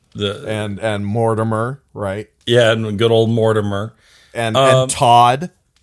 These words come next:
Speaker 1: and,
Speaker 2: Let us
Speaker 1: and
Speaker 2: not
Speaker 1: Todd,
Speaker 2: forget
Speaker 1: Curse
Speaker 2: Todd.
Speaker 1: of Todd. Yeah.
Speaker 2: Curse of
Speaker 1: Yep.
Speaker 2: Todd.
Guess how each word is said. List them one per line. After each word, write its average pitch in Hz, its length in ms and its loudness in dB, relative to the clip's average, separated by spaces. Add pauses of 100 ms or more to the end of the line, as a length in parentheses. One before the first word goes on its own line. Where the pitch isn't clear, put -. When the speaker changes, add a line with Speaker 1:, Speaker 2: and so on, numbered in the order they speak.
(100)
Speaker 1:
and, 131 180 -2
Speaker 2:
Let 104 160 -4
us 123 240 -2
Speaker 1:
and 147 60 0
Speaker 2:
not 131 60 2
Speaker 1:
Todd, 127 280 4
Speaker 2:
forget 147 280 2
Speaker 1:
Curse 139 140 2
Speaker 2:
Todd. 123 280 6
Speaker 1:
of 147 40 0
Todd. 131 560 2 (100)
Yeah. 113 280 0
Speaker 2:
Curse 104 180 -6
of 107 80 -10
Speaker 1:
Yep. - 40 -20
Speaker 2:
Todd. 107 300 -2